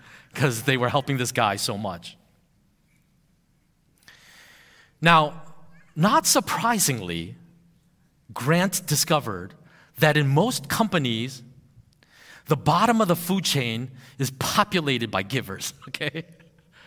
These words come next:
It's, it's the sad reality, it's the sad truth, is the bottom of most companies are populated by givers. Uh, Grant writes in Give and Take, "Research demonstrates that givers sink to the bottom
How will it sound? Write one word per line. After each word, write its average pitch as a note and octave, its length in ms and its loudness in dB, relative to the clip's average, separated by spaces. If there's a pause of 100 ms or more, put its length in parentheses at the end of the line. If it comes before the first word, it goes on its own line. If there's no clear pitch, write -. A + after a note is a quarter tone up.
(680)
It's, - 240 -12
it's - 200 -6
the E3 80 2
sad C#3+ 340 4
reality, B2 500 2
it's - 140 -10
the A2 60 -8
sad G#2+ 320 -4
truth, G#2 440 -8 (720)
is B2+ 160 -4
the C#3 80 0
bottom D#3 460 4
of C#3+ 80 0
most C3+ 240 0
companies B2 560 -6 (360)
are A#2+ 100 -8
populated B2 720 -2
by G2 120 -4
givers. G2+ 560 -10 (1800)
Uh, C#3 120 0
Grant D#3+ 360 2
writes D3 360 2
in B2+ 80 -2
Give B2 160 -4
and A#2+ 120 -6
Take, G2 360 -10 (500)
"Research A3 540 0
demonstrates D#3+ 560 0
that A#2+ 180 -4
givers C3+ 560 -2
sink - 460 -2
to B2+ 80 -6
the A2 100 -8
bottom G#2 480 -4